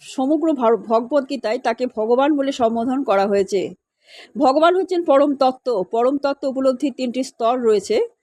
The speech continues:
ব্রহ্ম অর্থাৎ নির্বিশেষ সর্বব্যাপী সত্তা, পরমাত্মা অর্থাৎ প্রতিটি জীবের হৃদয়ে বিরাজমান পরমেশ্বরের প্রকাশ, এবং ভগবান এবং পরমেশ্বরের সচ্চিদানন্দ স্বরূপ শ্রীকৃষ্ণ। পরম তত্ত্বের এই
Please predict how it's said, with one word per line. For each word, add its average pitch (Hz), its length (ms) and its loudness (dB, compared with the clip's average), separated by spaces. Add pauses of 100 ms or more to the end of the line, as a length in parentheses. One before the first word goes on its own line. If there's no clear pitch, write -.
(280)
ব্রহ্ম 285 380 4
অর্থাৎ 262 400 2
নির্বিশেষ 277 800 0 (280)
সর্বব্যাপী 240 760 0
সত্তা, 190 560 -6 (580)
পরমাত্মা 294 540 0
অর্থাৎ 277 300 -4
প্রতিটি 277 400 -2
জীবের 247 460 2 (520)
হৃদয়ে 254 300 2
বিরাজমান 262 600 2
পরমেশ্বরের 240 680 0
প্রকাশ, 190 540 -4
এবং 233 200 2
ভগবান 240 500 2
এবং 240 320 0 (400)
পরমেশ্বরের 269 560 0
সচ্চিদানন্দ 277 800 0
স্বরূপ 226 300 0
শ্রীকৃষ্ণ। - 640 -8 (560)
পরম 277 280 0
তত্ত্বের 330 420 -2
এই 294 180 -2